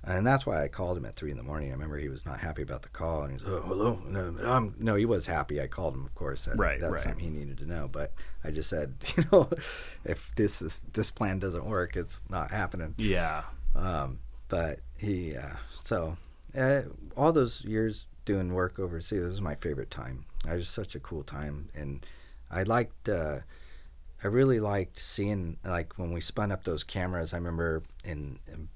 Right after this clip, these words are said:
Speaker 1: I think it was Bangalore or Noida, India, um, just seeing the people and, you know, they, or Pakistan, you know, they, they just,
Speaker 2: Right.
Speaker 1: they, they had, I, I don't know what it's called, but it, it's like, you know, it was so hot,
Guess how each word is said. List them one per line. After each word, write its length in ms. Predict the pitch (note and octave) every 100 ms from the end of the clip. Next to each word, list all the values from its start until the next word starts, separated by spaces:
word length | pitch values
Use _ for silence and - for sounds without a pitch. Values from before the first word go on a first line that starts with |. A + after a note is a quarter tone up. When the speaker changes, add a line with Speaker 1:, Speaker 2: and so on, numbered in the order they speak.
| -
Speaker 1:
I 60 | -
think 80 | E2+
it 60 |
was 100 | F2 D#2+
Bangalore 600 | - F2 F2+ F#2 E2+ E2
or 40 |
Noida, 580 | D#2+ F#2 G2 F2 E2+ E2 -
India, 520 | G2 F#2 F2+ D#2+ D#2 - - - - - - -
um, 500 | F#2+ F#2+ E2+ D#2 D2 -
just 240 | D#3 -
seeing 380 | - C3+ B2+ F2+
the 160 | D#2 C2+
people 640 | - A2+ F#2 D#2+ D#2 -
and, 380 | F2+ D#2+ D#2 C#2+
you 120 | D#2+ D#2+
know, 320 | D#2+ D#2 D#2+ - - - - -
they, 340 | A#2+ A2 G2+ -
or 180 | G2
Pakistan, 600 | F#2 G#2 - - - A#1
you 100 | D2
know, 140 | G2+ A2+
they, 180 | B2 E2
they 400 | - F2+ F2 E2+
just, 240 | - A2 F2+
Speaker 2:
Right. 80 |
Speaker 1:
they, 220 | E2 F#2+ F2+ -
they 360 | F#2+ F2+ F2 -
had, 400 | - G#2 G#2 G#2 - -
I, 140 | F#2+ F#2+ - E2
I 80 |
don't 220 | F#2+ C3 C#3+
know 80 |
what 100 | C#3
it's 100 | -
called, 400 | - - C3+ E2+
but 160 | D#2+ E2
it, 120 | F2 -
it's 280 | F2+ - -
like, 220 | F#2+ - -
you 100 | G#2+
know, 140 | F#2
it 40 |
was 180 | G#2+ F#2
so 180 | - G#2
hot, 400 | F#2 - C#3 -